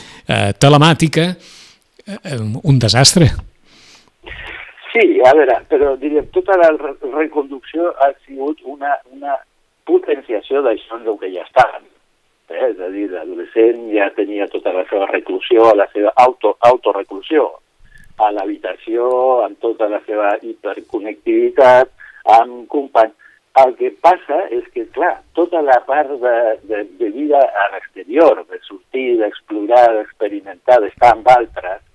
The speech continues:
Speaker 2: eh, queda, clar, restringida. Un, un, un pacient, un jove de, de divuit anys, que s'escapava, s'escapava, no, sortia en un poble, eh? Sortia cada tarda i cada nit.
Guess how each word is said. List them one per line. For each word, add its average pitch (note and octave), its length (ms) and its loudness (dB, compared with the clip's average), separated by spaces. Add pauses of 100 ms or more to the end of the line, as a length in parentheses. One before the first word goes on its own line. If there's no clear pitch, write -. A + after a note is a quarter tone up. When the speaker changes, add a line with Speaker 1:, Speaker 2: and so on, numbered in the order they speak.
(640)
Speaker 2:
eh, G#2 400 0
queda, G#2+ 340 0 (120)
clar, A#2+ 300 -2
restringida. - 760 -10 (220)
Un, B2 600 -14 (120)
un, A#2 180 -18 (380)
un G2+ 180 -20
pacient, A2 340 -6
un C3 160 -14
jove B2 300 -4
de, G#2+ 220 -4
de G#2 180 -10
divuit G#2+ 340 -8
anys, C3 240 -2 (540)
que C3 220 2
s'escapava, B2+ 880 2
s'escapava, - 520 -2
no, - 160 2
sortia - 560 -4
en G2 180 -10
un G#2+ 100 -18
poble, F#2 360 0
eh? A#2 160 -2
Sortia A#2+ 400 -4 (200)
cada E3 320 2
tarda D#3 380 -4
i - 140 -14
cada F3+ 240 0
nit. - 220 -12